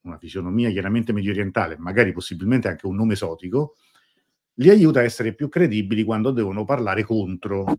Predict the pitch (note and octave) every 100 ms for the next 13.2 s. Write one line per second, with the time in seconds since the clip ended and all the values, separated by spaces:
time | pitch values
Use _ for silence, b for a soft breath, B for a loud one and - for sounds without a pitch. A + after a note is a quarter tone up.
0 | _ G2+ G#2 G2+ F#2+ G2 F#2+ F#2+ G#2 G2
1 | G2+ G2 F#2+ G#2 G2 F#2 G2 - F#2+ F2+
2 | - G#2 E2+ D#2 - A2 G2 A2 G#2+ B2+
3 | G#2+ A2 G#2 F#2 F2 F2 _ _ G2+ A2
4 | B2+ F#2+ - G2 F#2+ G2+ C#3+ B2 F#2+ F#2+
5 | F#2 G2+ F2+ - F2+ F2+ - G2 G2+ -
6 | C#3+ A2+ G2 G2+ A2+ A2 F2 F#2 G#2+ G2
7 | F#2 F2 G#2 G#2 F2+ - F#2 E2+ G#2+ F2+
8 | E2 B B B B B G#2 G2 G#2 A2+
9 | G#2 G#2+ A2 F#2+ F2 F#2 F#2+ G#2 A2 A2
10 | F#2 F2+ E2+ F2 E2+ A2 G#2 G2 G2 F2
11 | D#2 F#2 - A#2+ G#2 - F2+ F2 F2 G2+
12 | F#2 F2 E2+ F2 E2+ D#2+ F2+ G2+ G2 F2
13 | F2 D#2+